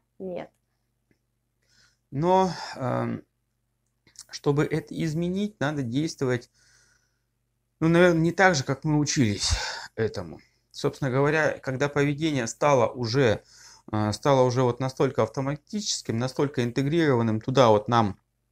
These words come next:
Speaker 2: в бессознательное, да, для того, чтобы с ним работать, для того, чтобы его вытаскивать, для того, чтобы его пере-, переделать в процессе,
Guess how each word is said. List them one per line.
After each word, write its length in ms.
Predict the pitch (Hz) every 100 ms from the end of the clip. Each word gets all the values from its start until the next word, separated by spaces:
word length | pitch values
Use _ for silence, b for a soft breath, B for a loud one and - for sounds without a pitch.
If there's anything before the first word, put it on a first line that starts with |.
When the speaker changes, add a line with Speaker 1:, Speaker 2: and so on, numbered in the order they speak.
| _ - - _ _ _ _ _ -
Speaker 2:
в 60 |
бессознательное, 960 | 107 123 - 143 139 190 208 147 117 107
да, 360 | 135 151 131
для 340 | - - 104 127
того, 180 | 147 143
чтобы 500 | - 139 143 - 131
с 160 | -
ним 180 | 147 139
работать, 460 | 135 139 170 175 110
для 80 | 113
того, 120 | 131
чтобы 200 | 127 123
его 120 | 131 131
вытаскивать, 500 | 131 160 165 117 -
для 80 |
того, 100 | - 131
чтобы 160 | 123
его 100 | 127
пере-, 480 | 123 147 143 131 120 B B B B _
переделать 680 | 139 139 135 147 180 143 -
в 100 | -
процессе, 680 | 120 135 147 110 - 85